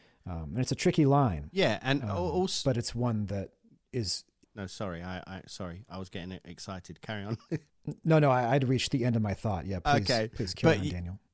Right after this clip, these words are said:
Speaker 2: I was thinking it is a fine line as well, because I, I know what you're saying, that, that, you know, we, we've, we live in a, in a, in a scene where the gnarliest stuff is, is, um, is fair for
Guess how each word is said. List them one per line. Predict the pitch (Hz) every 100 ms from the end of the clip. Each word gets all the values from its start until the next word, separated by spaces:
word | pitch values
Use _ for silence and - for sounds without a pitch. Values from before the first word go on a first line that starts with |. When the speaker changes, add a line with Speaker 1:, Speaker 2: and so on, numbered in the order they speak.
| -
Speaker 2:
I | 113
was | 120 -
thinking | 139 135 117
it | 101 82
is | 113
a | 113
fine | - 113 110
line | 110 120 107
as | 98
well, | 113 107
because | 95 101 104 98 -
I, | - 107
I | 113
know | 117
what | 110
you're | 104
saying, | 101 120 113 101
that, | 98 -
that, | 98 - _ _ _
you | 131
know, | 110 95
we, | 98 120 113
we've, | 110 127 127 123 -
we | 117 123
live | 123 117
in | 113
a, | 107 -
in | 104 104
a, | 98 95 - _ -
in | 104
a |
scene | 98 - 123 120 110
where | 101 95 92 90 92 _ _ _ _ _
the | 131 120
gnarliest | 123 143 131 123 107 95
stuff | - - - 117 98 -
is, | 95 92 95 -
is, | 101 98 92 - - _ _ _
um, | 95 90 85 80 82 _ _ _ -
is | 104 95 - - _
fair | - - 120 113 107 101
for | - 113 98 92 87